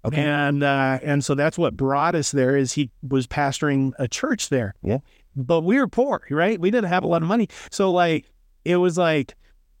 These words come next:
Speaker 2: the church, part of the way that they would pay my dad was they would provide housing for him, right? So they, they would call it a parsonage. He would live in the parsonage. And so we didn't live in a home. Like, a lot of kids, they, they grow up, you know, like, in a trailer park, you know.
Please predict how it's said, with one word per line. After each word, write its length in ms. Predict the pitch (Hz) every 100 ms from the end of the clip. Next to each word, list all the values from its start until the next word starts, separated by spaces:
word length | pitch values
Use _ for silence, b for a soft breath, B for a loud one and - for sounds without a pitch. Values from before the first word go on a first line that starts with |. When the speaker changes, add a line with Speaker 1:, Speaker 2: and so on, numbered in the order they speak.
| -
Speaker 2:
the 180 | 151 156
church, 600 | - 240 262 208 190 -
part 220 | 175 185
of 60 | 185
the 80 | 175
way 160 | 185 185
that 140 | 175
they 100 | 165
would 140 | 151 156
pay 140 | 190
my 140 | 170
dad 360 | 147 220 226 170
was 280 | 151 160 139
they 140 | 156
would 140 | 165 120
provide 380 | 160 143 139
housing 480 | 120 233 254 175 143
for 180 | - 123
him, 240 | 117 110
right? 340 | 120 139 202 -
So 280 | 117 143 143
they, 200 | 147 147
they 140 | 143
would 120 | 143 120
call 220 | 156 156
it 60 |
a 60 | 160
parsonage. 680 | - 175 185 - 143 101 90
He 100 | 143
would 140 | 131
live 180 | 131 143
in 60 | 147
the 80 | 147
parsonage. 520 | 160 165 139 120 92 B B B -
And 180 | 160
so 180 | 151 175
we 160 | 151 190
didn't 200 | 233 175
live 160 | 202 208
in 60 |
a 80 | 160
home. 460 | - 254 214 175 170
Like, 220 | 156 151
a 40 | 160
lot 180 | 165
of 60 | 185
kids, 260 | 190 175 156
they, 240 | 165 165
they 160 | 151 156
grow 240 | 165 160
up, 120 | 156 -
you 140 | 160
know, 160 | 147 151
like, 300 | 143 143 135
in 100 | 147
a 60 | 131
trailer 320 | - 160 156
park, 340 | 160 156 156
you 120 | 151
know. 60 | 147